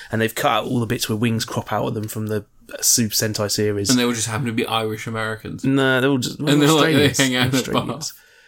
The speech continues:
Speaker 1: But,
Speaker 2: In a
Speaker 1: um,
Speaker 2: bar.
Speaker 1: they've cut out all the, um, an-, angelic stuff. But they've, there's some stuff which is really weird, though, 'cause, like, they're making this show on a budget. Like, Saban, Saban is notorious skinflint when
Speaker 2: Yeah,
Speaker 1: it comes
Speaker 2: yeah.
Speaker 1: to production.
Speaker 2: We know about that.
Speaker 1: Like, there's a reason Power Rangers exists. It's because half the show he didn't have to shoot.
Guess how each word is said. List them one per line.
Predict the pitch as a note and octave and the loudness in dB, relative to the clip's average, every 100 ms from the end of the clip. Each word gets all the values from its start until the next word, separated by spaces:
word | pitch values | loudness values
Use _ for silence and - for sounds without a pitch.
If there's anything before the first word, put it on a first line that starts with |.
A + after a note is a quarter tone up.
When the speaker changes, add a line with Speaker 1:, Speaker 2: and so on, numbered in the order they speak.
| _ | _
Speaker 1:
But, | C3+ C3+ | 0 4
Speaker 2:
In | |
a | C#3+ | 4
Speaker 1:
um, | C#3 | 4
Speaker 2:
bar. | C3 A#2 _ _ - | 0 -4 _ _ -4
Speaker 1:
they've | C#3 | -2
cut | - F#3 | 4 6
out | E3 | 6
all | D#3 | 6
the, | D3+ | 6
um, | D3 C#3 - | 4 2 0
an-, | C#3 C3+ | 0 2
angelic | B2 B2+ C3 B2 | 0 2 2 2
stuff. | - A#2 - - | 0 -2 -4 -4
But | - | -2
they've, | D#3+ D#3 | 0 0
there's | F3 D#3+ - _ _ _ - | 0 0 -4 _ _ _ -2
some | - G#3+ | 2 2
stuff | - D3+ | 2 -2
which | B2 A#2 | -4 -6
is | G#2+ | -4
really | C3 C3 | 0 2
weird, | A#2+ B2 A2+ | 2 0 0
though, | A2 | -2
'cause, | G2+ A2+ - | -2 -4 0
like, | A#2 A2+ _ _ _ _ _ _ _ _ - | -2 -2 _ _ _ _ _ _ _ _ 2
they're | D#3 | 4
making | G#3+ E3+ | 4 2
this | D#3 | 0
show | - C3+ | 2 0
on | A#2 | 2
a | A2+ | 0
budget. | - A2 A#2+ A2+ - - | 2 0 2 0 -2 -4
Like, | - - | -2 0
Saban, | - D3+ C#3 C3 B2 A#2 A2+ - _ - | 2 2 4 2 2 -2 -6 -12 _ -6
Saban | - D3+ C#3+ C3 | 2 4 4 2
is | A#2+ | 0
notorious | B2 - - B2+ A#2 G#2+ - | -2 -2 0 2 2 2 2
skinflint | A#2+ G#2+ - G#2 G#2+ - _ | 2 -2 -2 -2 -2 -6 _
when | - A2 | 0 0
Speaker 2:
Yeah, | |
Speaker 1:
it | G2+ | 0
comes | A2 | -2
Speaker 2:
yeah. | - | -2
Speaker 1:
to | |
production. | - C3 - - - | -2 -4 -2 -6 0
Speaker 2:
We | C3+ | 2
know | C3+ | 2
about | G2 F2+ F#2+ | 0 -6 0
that. | |
Speaker 1:
Like, | A2+ - | 0 2
there's | B2+ | 2
a | C#3 | 4
reason | E3 D#3 C#3+ | 4 2 2
Power | C3 C3+ B2 | 2 2 2
Rangers | A#2+ A2 | 0 0
exists. | A#2+ A#2+ A#2 - | 0 0 2 2
It's | - - | 0 0
because | B2 C#3 B2 | 0 0 0
half | - B2 - | 2 0 0
the | B2 | -2
show | - A2+ A2 | 0 2 2
he | A2+ | 2
didn't | A2+ G#2 | 0 0
have | G#2 - | 0 0
to | |
shoot. | - C3 G#2 | 2 2 2